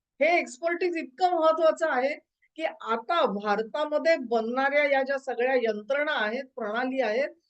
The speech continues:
त्यांच्यासाठी धो, धो, धो, धो एक्सपोर्ट ऑर्डर्स तुमच्याकडे दाखल होतील, कारण सगळं जग स्तिमित होऊन बघतं आहे की भारताने हे काय करून दाखवलं. तुमच्या आकाश सिस्टीमचा हिट रेट जो आहे तो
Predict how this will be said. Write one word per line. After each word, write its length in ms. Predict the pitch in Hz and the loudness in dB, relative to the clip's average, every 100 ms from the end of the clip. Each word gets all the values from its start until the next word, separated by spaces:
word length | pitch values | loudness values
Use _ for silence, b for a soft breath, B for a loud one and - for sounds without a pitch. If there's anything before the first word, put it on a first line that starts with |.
| _ - | _ -4
त्यांच्यासाठी 1080 | 226 240 240 302 294 - 220 226 240 302 | 0 0 0 0 0 0 -2 -2 -4 -10
धो, 340 | 269 185 233 262 | -8 2 4 4
धो, 240 | 269 294 | 2 0
धो, 260 | 269 262 294 | 2 2 2
धो 400 | 254 269 311 392 _ _ - | 2 2 0 -8 _ _ -8
एक्सपोर्ट 500 | 233 - 294 285 277 | -8 -8 -8 -6 0
ऑर्डर्स 380 | 240 254 269 | 2 2 0
तुमच्याकडे 480 | - 262 240 262 262 | -6 -12 -6 -4 -2
दाखल 380 | 240 214 - 254 | -2 -4 -4 -2
होतील, 340 | 240 240 277 | -2 -4 -10
कारण 220 | 269 254 254 | -4 -4 -6
सगळं 380 | 247 208 254 269 | -6 2 2 2
जग 160 | 240 277 - | 0 -2 -4
स्तिमित 440 | - - 277 349 | -16 -8 -4 -4
होऊन 340 | 349 349 359 | -2 -2 -2
बघतं 280 | 320 269 - | -4 -6 -2
आहे 300 | 277 220 185 180 _ _ - | 0 0 -4 -10 _ _ -12
की 60 | |
भारताने 560 | 254 196 196 202 262 277 | -8 -4 -4 -4 -4 -2
हे 120 | 269 | 0
काय 280 | 269 240 254 | -2 -2 -2
करून 340 | 269 262 262 | 2 0 0
दाखवलं. 420 | 240 233 220 196 170 - _ _ _ _ | -4 -4 -6 -6 -8 -14 _ _ _ _
तुमच्या 380 | 254 233 233 285 | -6 -4 -4 -2
आकाश 500 | 277 262 233 269 277 | 0 0 0 -2 -2
सिस्टीमचा 920 | 269 277 240 - 294 285 285 277 294 311 - _ _ _ | -2 -10 -12 -10 -10 -8 -4 -4 -4 -8 -12 _ _ _
हिट 200 | 254 269 | -4 -4
रेट 280 | 285 330 349 | 0 2 2
जो 160 | 302 330 | 2 0
आहे 380 | 240 254 311 359 _ _ _ _ 277 | 2 2 0 0 _ _ _ _ 0
तो 320 | 320 349 | 2 2